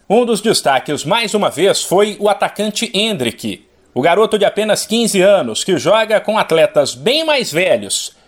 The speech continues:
é apontado por muita gente como o jogador de base mais promissor, desde Neymar, marcou um golaço de bicicleta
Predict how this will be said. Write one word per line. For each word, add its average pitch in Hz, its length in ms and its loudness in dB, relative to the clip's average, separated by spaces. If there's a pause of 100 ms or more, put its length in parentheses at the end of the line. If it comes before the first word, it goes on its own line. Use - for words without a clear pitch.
(120)
é 147 160 2
apontado 202 540 2
por 220 180 -2
muita 226 400 0
gente 226 380 -4
como 233 440 0
o 220 60 0
jogador 208 420 0
de 185 80 -4
base 185 360 0
mais 214 260 -4
promissor, 208 640 -2
desde 233 460 0
Neymar, 170 580 -2 (320)
marcou 196 300 0
um 254 80 -2
golaço 214 580 0
de 135 100 -8
bicicleta 156 840 -2